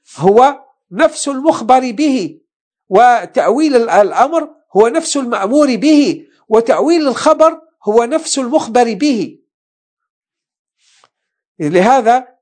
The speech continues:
جاء في الحديث الصحيح أن النبي صلى الله عليه وسلم لما أنزلت عليه: "فسبح بحمدك ر-، ب-، فسبح بحمد ربك واستغفره إنه كان توابا"،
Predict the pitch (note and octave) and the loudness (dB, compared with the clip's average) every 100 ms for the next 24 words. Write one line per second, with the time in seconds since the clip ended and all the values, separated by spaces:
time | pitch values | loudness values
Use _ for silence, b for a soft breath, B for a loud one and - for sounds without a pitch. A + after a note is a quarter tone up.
0 | D3+ F#3 F3+ G3+ F3 F3 E3+ A3+ - - | -2 0 0 -4 -6 -6 -8 -12 -10 -8
1 | E3+ B3+ C4 - b b F#3 A3 G#3 F#3+ | -8 -6 -8 -10 b b -2 -2 -8 -8
2 | E3 A#3 A3+ - A3+ G3 F#3 F3+ A#3+ G3+ | -8 -6 -6 -4 -2 -2 -2 -2 0 0
3 | E3+ G3 G3 E3+ D#3+ B3 C4+ C#4+ C#4+ - | 0 -2 -2 -4 -2 -2 0 0 -2 -6
4 | _ _ _ _ - F3+ G3+ F#3 F#3+ G3+ | _ _ _ _ -4 -4 -2 -4 -4 -6
5 | G3 F3+ F3 D3 F#3 B3+ G3+ G#3 B3+ _ | -4 -4 -4 -4 -2 -4 -6 -8 -12 _
6 | _ _ _ _ _ _ _ E3 B3 B3+ | _ _ _ _ _ _ _ -4 0 -2
7 | D#3+ E3+ D#3+ D#3 F#3+ B3+ G3+ F#3+ F#3+ G3 | -2 -12 -8 -10 -6 -8 -8 -4 0 0
8 | C#3 D3 D#3+ C#3 F3+ B3+ A#3 F#3 F3 D#3+ | -2 -6 -8 -6 -4 -2 -2 -4 -6 -6
9 | D3 B3+ G#3 G3+ A#3+ G3 G#3 G#3+ G#3 G3+ | -6 -6 -2 -2 -2 -4 -10 -4 -2 -2
10 | - G3+ - C#4 B3+ G#3+ - B B G#3 | -4 -6 -4 -2 0 0 -2 B B -6
11 | A3 G#3 G3 B3 A#3+ G#3+ A3 F#3+ G#3+ B3 | -2 -2 0 -2 -2 -2 -2 -2 2 4
12 | G3 B3+ | 4 0